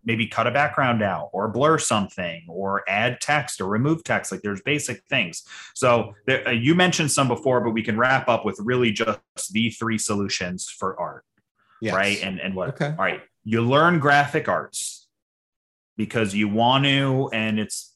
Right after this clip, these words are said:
Speaker 1: part of your business plan. This means you're gonna get trained probably more than YouTube videos. Um, you're gonna practice a lot, and it's gonna take you months of learning and years to perfect.
Speaker 2: Yes,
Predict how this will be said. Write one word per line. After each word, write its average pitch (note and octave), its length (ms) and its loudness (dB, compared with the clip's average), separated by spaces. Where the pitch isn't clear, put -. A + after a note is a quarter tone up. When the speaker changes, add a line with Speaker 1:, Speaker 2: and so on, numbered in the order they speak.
Speaker 1:
part A#2+ 260 2
of B2 60 2
your B2 140 2
business G#2 440 0
plan. F2+ 520 -6
This A#2 240 0
means B2+ 480 0
you're G2+ 200 -2
gonna G#2 160 0
get G2 180 -6
trained A2+ 640 -2
probably A#2 580 2
more A2 280 0
than G#2+ 160 0
YouTube G2+ 480 -4
videos. F#2 720 -6
Um, G2+ 540 2
you're G#2+ 120 -2
gonna G2+ 160 0
practice G#2+ 500 0
a E3+ 60 2
lot, G2 420 2
and G2+ 100 -2
it's F#2 120 -2
gonna G#2+ 180 -2
take G#2 340 -2
you G#2+ 120 0
months A2+ 680 0
of B2+ 160 0
learning A#2+ 680 2
and G#2 220 0
years A#2+ 500 2
to G#2 100 -6
perfect. - 600 -8
Speaker 2:
Yes, - 540 -10